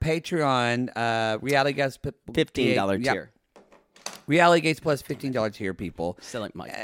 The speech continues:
Speaker 2: Captain
Speaker 1: then
Speaker 2: Lee. God damn it!
Speaker 1: And then everybody else later that night, in fact, we'll post it immediately.
Speaker 2: For all other Patreon
Speaker 1: All
Speaker 2: members.
Speaker 1: the other Patreon members,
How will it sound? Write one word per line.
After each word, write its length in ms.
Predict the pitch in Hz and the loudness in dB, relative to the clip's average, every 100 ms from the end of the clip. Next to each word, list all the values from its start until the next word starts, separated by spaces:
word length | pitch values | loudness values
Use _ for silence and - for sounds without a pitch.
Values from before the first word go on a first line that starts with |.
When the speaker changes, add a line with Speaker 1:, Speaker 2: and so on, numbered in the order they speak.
| 131 | -2
Speaker 2:
Captain 60 | 151 | 2
Speaker 1:
then 160 | 151 110 | 4 2
Speaker 2:
Lee. 160 | 92 - | -2 -2
God 240 | - - - - | 0 0 -4 -8
damn 240 | - 135 117 | -6 -6 -8
it! 220 | - - _ _ _ _ | -10 -12 _ _ _ _
Speaker 1:
And 100 | 131 | -4
then 160 | 156 185 - | 0 0 2
everybody 460 | 165 202 196 190 | 4 4 4 4
else 200 | 190 175 | 4 4
later 680 | 160 147 160 170 143 131 147 - _ _ _ _ _ _ _ _ _ _ _ _ - | 0 2 4 6 6 6 2 -6 _ _ _ _ _ _ _ _ _ _ _ _ -8
that 240 | 226 415 147 | 0 0 4
night, 260 | 147 170 | 6 6
in 100 | 156 | 4
fact, 320 | - 71 120 | -2 -6 -4
we'll 80 | 113 | -4
post 320 | 110 143 139 110 | -2 -4 -4 -4
it 60 | |
immediately. 340 | 104 113 117 76 | -2 0 0 2
Speaker 2:
For 100 | 147 | 8
all 200 | 143 139 | 8 8
other 160 | 120 | 6
Patreon 440 | - 120 120 90 82 | 4 0 2 0 6
Speaker 1:
All 120 | 156 156 | 6 8
Speaker 2:
members. 20 | |
Speaker 1:
the 100 | 170 | 6
other 140 | 147 143 | 6 4
Patreon 540 | 165 170 - 139 123 | 2 -2 -2 0 2
members, 560 | 120 113 120 123 123 | 0 2 4 4 2